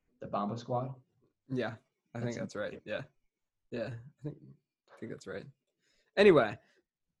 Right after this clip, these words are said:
Speaker 1: I'm gonna switch over to pitching. We just talked a lot of, a lot about some offense,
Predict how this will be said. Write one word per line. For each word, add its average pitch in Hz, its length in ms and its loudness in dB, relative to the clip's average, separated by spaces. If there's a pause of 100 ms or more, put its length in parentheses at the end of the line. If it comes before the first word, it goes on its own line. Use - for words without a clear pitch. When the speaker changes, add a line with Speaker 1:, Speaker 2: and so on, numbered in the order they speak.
(880)
Speaker 1:
I'm 214 80 10
gonna 220 100 12
switch 208 240 10
over 175 120 10
to 139 60 10
pitching. 131 560 8
We 139 100 0
just 160 160 6
talked 160 180 8
a 160 40 12
lot 147 140 12
of, 131 140 4
a 143 200 -4
lot 180 280 10
about 151 260 8
some 143 80 0
offense, 127 640 2